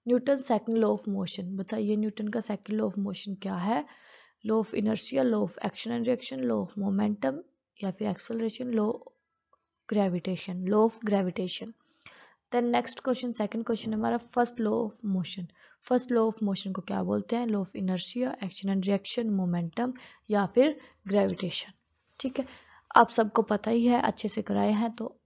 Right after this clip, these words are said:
राइट आंसर आप देना सभी। थर्ड है हमारा, सेम चीज है, थर्ड क्वेश्चन है,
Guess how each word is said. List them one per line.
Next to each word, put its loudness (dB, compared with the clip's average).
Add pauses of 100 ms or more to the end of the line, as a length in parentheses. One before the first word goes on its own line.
(180)
राइट 4
आंसर -2
आप -2 (240)
देना 2
सभी। -8 (2000)
थर्ड 12
है 10
हमारा, 2
सेम 0
चीज -2
है, -4
थर्ड -2
क्वेश्चन -6
है, -4